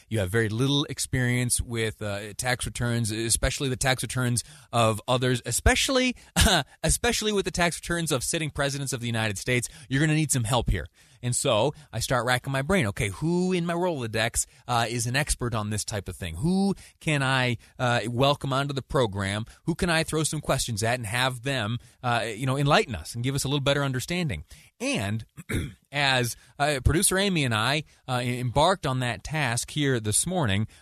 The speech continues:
uh, what we learned was interesting. And it goes back to, it goes back to, uh, that point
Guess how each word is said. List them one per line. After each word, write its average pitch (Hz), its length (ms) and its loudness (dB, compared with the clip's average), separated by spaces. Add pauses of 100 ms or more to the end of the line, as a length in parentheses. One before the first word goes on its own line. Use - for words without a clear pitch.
(100)
uh, 131 100 0
what 165 140 2
we 170 100 2
learned 196 320 2
was 139 160 0
interesting. 123 520 -4 (500)
And 151 120 -2
it 139 80 -4
goes 196 260 4
back 165 420 0
to, 123 400 0 (800)
it 104 100 -8
goes 156 240 2
back 139 320 0
to, 127 320 -2 (380)
uh, 113 140 -4
that 127 280 0
point 120 460 2